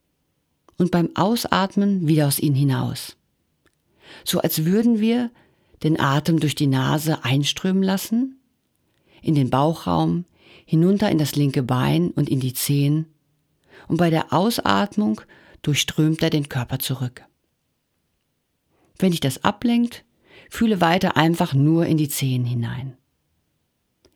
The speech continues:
Unsere Aufmerksamkeit fließt nun in die linke Fußsohle. Was fühlst du hier?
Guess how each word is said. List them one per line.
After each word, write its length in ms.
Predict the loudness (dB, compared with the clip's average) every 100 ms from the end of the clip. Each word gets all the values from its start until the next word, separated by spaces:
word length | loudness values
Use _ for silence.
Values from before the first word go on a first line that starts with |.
| -20 -20 -16 0
Unsere 400 | 2 2 2 2
Aufmerksamkeit 1000 | 0 0 -4 -2 -4 -2 -2 -2 -4 _ _ _ _ _
fließt 360 | -4 -2 -2 2
nun 400 | 4 4 2 2
in 160 | 2
die 100 | 2
linke 320 | 4 2 0 -4
Fußsohle. 760 | -2 -4 -2 -2 -2 -4 -6 _ _ _ _ _ _ _ _ _ _ _ _ _ _ _
Was 240 | -4 -4
fühlst 320 | -4 -4 -4 -4
du 60 |
hier? 380 | -2 -2 -2